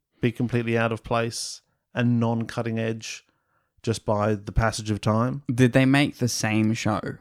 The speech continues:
Speaker 1: Basically,
Speaker 2: Ooh.
Speaker 1: yeah. You can't just pitch up in the late two thousands, early twenty tens and make more of The X-Files.
Speaker 2: Y-, you can't just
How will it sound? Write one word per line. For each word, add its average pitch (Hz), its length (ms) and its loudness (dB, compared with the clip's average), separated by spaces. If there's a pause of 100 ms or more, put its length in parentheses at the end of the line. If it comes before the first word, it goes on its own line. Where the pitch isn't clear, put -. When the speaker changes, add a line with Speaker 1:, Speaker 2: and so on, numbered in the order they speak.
(180)
Speaker 1:
Basically, 139 680 0 (260)
Speaker 2:
Ooh. 131 40 0
Speaker 1:
yeah. 143 360 4
You 156 100 -2
can't 220 220 2
just 180 180 0
pitch 139 260 0
up 139 160 2
in 131 120 4
the 123 80 6
late 120 340 2
two 123 180 -4
thousands, 117 500 -2
early 117 180 2
twenty 113 200 -4
tens 117 220 0
and 113 160 2
make 117 240 0
more 113 420 6
of 104 160 -6
The 113 140 4
X-Files. 110 800 -4 (1300)
Speaker 2:
Y-, 160 300 -16
you 160 240 -10
can't 196 400 -8 (640)
just 160 300 -8